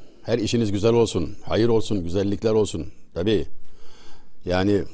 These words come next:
kendimize iyilik yapalım. Hiç değilse kötülük yapmayalım. Bizim bize yapacağımız kötülüğün emsali olmaz. Öyle derdi bizim büyüklerimiz. Kişinin kendine ettiği fenalığı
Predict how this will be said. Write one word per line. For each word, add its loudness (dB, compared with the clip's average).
kendimize 0
iyilik -2
yapalım. -6
Hiç -2
değilse 2
kötülük 0
yapmayalım. 2
Bizim 2
bize 4
yapacağımız 2
kötülüğün 0
emsali 0
olmaz. -2
Öyle -2
derdi -2
bizim -4
büyüklerimiz. -2
Kişinin -2
kendine -2
ettiği -4
fenalığı -2